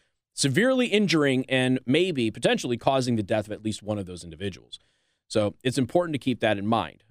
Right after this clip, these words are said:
Uh, there are different sections of the Capitol where this all took place, and different things happened in those sections. Um, so there's a lot that, that has to be unpacked, obviously, but this will be an interesting disclosure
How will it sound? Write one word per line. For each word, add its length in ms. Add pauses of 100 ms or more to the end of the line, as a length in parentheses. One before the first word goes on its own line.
Uh, 180
there 160
are 60
different 400
sections 400
of 80
the 40
Capitol 440
where 100
this 180
all 140
took 220
place, 420
and 160
different 320
things 220
happened 520
in 260
those 260
sections. 560 (560)
Um, 320
so 240
there's 180
a 40
lot 320
that, 200
that 140
has 160
to 60
be 80
unpacked, 440
obviously, 500
but 180 (320)
this 120
will 80
be 120
an 40
interesting 460 (180)
disclosure 1400